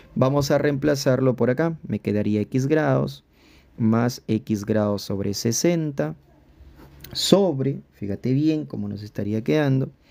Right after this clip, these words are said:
Eh, en el siguiente me quedaría X grados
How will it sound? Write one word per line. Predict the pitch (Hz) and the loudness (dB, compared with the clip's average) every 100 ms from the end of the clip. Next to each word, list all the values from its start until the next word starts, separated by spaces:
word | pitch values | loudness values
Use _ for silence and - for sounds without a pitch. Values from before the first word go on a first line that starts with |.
| - - - - - - - - - | -20 -20 -20 -18 -18 -18 -20 -20 -2
Eh, | 127 127 123 127 | 2 4 4 4
en | 113 123 | 2 2
el | 135 | 2
siguiente | 139 131 135 135 | 0 2 2 2
me | 127 117 | 0 2
quedaría | 107 104 110 107 - | 2 2 2 0 -2
X | 98 - 110 127 | -10 -2 0 2
grados | 160 170 156 139 143 139 - - | 4 4 2 2 0 -4 -12 -16